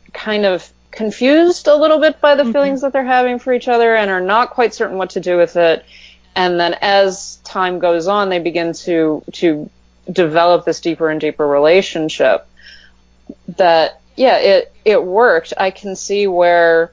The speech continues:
Speaker 1: I can see where you can look at it from a completely different perspective. And, and if you feel like that the, the characters haven't de-, been developed enough, then certainly that's, that's a place that you're gonna go to immediately. Just like, they haven't been developed enough,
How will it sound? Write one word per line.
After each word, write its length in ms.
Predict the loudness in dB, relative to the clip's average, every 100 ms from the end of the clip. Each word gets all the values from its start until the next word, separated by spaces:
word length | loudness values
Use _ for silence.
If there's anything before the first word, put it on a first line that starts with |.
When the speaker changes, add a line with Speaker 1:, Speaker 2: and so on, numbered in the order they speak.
| _ _ -6
Speaker 1:
I 120 | -2
can 120 | 0 0
see 140 | 0
where 100 | 0
you 120 | 0
can 160 | -4 -6
look 160 | -2
at 120 | 0 0
it 220 | 0 -6
from 320 | -10 -10 -10
a 80 | -14
completely 420 | -14 -8 -4 -2
different 300 | -2 -4 -4
perspective. 420 | -6 -4 -4 -2 -2
And, 200 | -2 -2
and 220 | -4 -2 -2
if 180 | -4
you 100 | -4
feel 220 | -2 2 2
like 180 | 2
that 140 | 0 -4
the, 120 | -6 _
the 240 | -10 -4
characters 340 | -2 -2 -2 -2
haven't 240 | -2 -2
de-, 220 | -8 -8
been 180 | -4 -4
developed 400 | -2 0 0 0
enough, 380 | -2 -2 -4 -10 _ _ _ -10
then 540 | 0 2 2 -4 -10 -16 _ -14
certainly 600 | -2 0 0 -8 -8 -6
that's, 400 | 0 0 -2 -20 -8
that's 400 | -6 -6 -10 -20 _ -12
a 100 | -8
place 300 | -4 -4 -2
that 100 | -4
you're 140 | -4 -4
gonna 200 | -2 0
go 160 | 2
to 120 | 2
immediately. 360 | -2 -2 -2 -2
Just 160 | -2 -2
like, 120 | 0
they 60 | 2
haven't 160 | 2
been 100 | 2
developed 340 | 2 2 2 0
enough, 220 | -2